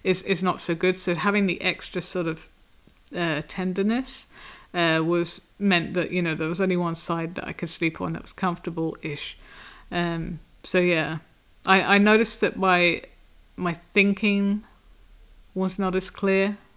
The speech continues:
like I had brain fog. Um,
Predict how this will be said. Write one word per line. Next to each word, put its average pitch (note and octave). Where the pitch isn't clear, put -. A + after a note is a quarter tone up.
like F3
I F#3
had F3
brain E3+
fog. F3
Um, E3+